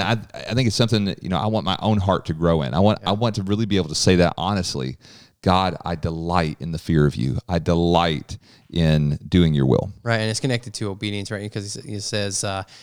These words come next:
Speaker 2: "To obey is better than sacrifice." You
Speaker 1: Right.
Speaker 2: know, it's connected to the, we fear the Lord. Um, and I think it's also, you know, awe, a li-, an element of awe that comes
Speaker 1: Right.
Speaker 2: with that fear. You know, it's a,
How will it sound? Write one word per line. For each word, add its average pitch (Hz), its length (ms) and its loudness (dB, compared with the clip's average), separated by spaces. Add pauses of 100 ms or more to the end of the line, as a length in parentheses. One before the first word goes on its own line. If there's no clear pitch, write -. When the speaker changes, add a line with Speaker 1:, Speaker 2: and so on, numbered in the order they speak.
Speaker 2:
"To 139 160 2
obey 120 280 2
is 113 120 0
better 113 240 -2
than 98 140 -4
sacrifice." - 800 -8
You 135 60 -12
Speaker 1:
Right. 107 100 -6
Speaker 2:
know, 101 100 -4
it's 104 220 -4
connected 113 380 -4
to 107 120 -6
the, 98 180 -8 (300)
we 110 140 -4
fear 127 260 0
the 104 180 -4
Lord. 104 400 -2 (400)
Um, 101 400 -2 (100)
and 127 120 -4
I 131 100 -2
think 131 200 -4
it's 120 100 -2
also, 131 340 2
you 110 120 -4
know, 101 200 -4
awe, 117 440 -2 (200)
a 117 80 -6
li-, 120 140 -2
an 120 100 0
element 120 320 0
of 101 220 -8
awe 151 380 -2
that 101 180 -14
comes 90 200 0
Speaker 1:
Right. - 40 -16
Speaker 2:
with 104 120 -8
that - 140 -4
fear. 101 300 -6
You 98 100 -4
know, 107 140 -2
it's 107 260 0
a, 101 240 -4